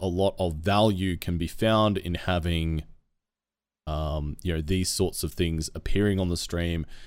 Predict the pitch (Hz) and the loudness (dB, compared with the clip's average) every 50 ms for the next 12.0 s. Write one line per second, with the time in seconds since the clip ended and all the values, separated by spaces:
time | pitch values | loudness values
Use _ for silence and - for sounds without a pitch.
0 | - - - - 71 78 95 98 95 85 80 98 95 95 92 92 90 87 87 85 | -18 -12 -10 -6 -4 0 0 0 0 0 2 4 4 4 4 4 4 2 0 -2
1 | - - 87 76 80 - - - 123 135 131 127 - 131 127 120 120 113 - - | -2 -4 -4 -2 -2 -4 0 2 4 4 4 4 6 6 6 8 6 4 0 -4
2 | - - - - - - - - - - - - 107 110 107 104 104 104 104 101 | -8 -10 -12 -12 -12 -14 -16 -16 -16 -12 -4 0 2 4 4 4 4 4 4 2
3 | 98 98 95 95 95 87 - - - - - _ _ _ _ - - - 98 92 | 2 2 2 0 0 -2 -4 -6 -12 -18 -20 _ _ _ _ -18 -12 -4 2 2
4 | 107 101 98 98 - - 101 95 98 107 113 120 117 107 110 113 101 85 - 92 | 4 4 4 2 0 -2 -2 0 2 4 4 4 4 4 4 2 2 0 0 -4
5 | 90 - - - - - 101 90 82 104 127 139 143 139 113 123 113 104 90 90 | -4 -2 -4 -6 -6 -6 -8 0 4 6 8 8 8 6 6 6 4 4 4 2
6 | 95 95 95 90 87 87 87 82 - - 92 92 90 87 85 - - - _ _ | 2 2 4 4 4 2 2 0 -2 -4 -4 -2 -2 -2 -4 -6 -10 -20 _ _
7 | - 101 101 104 - - 120 131 135 139 135 127 117 110 104 - 110 104 101 - | -4 -2 -2 -2 0 0 2 4 4 4 4 4 4 4 4 4 4 4 4 2
8 | - - - - 104 95 90 78 80 120 139 123 117 120 117 113 110 107 104 101 | -4 -4 -2 -2 -2 -2 -2 2 4 4 4 6 6 4 6 6 6 6 4 2
9 | - - - - _ - - 80 78 78 - - 104 95 - 95 85 - - 92 | 0 -6 -18 -20 _ -6 -2 -2 -2 0 0 0 0 2 2 0 0 0 0 2
10 | 90 90 87 - - 104 113 110 - 107 98 95 95 87 - - 90 87 - 92 | 2 2 0 -2 0 0 0 0 2 0 0 0 0 -2 -2 -2 -4 -2 -2 -2
11 | 90 80 76 - 90 85 82 - 92 87 87 85 87 80 - - - 85 78 | -2 -2 -2 -2 -2 0 0 0 0 0 0 0 0 -2 -4 -4 -4 -4 -4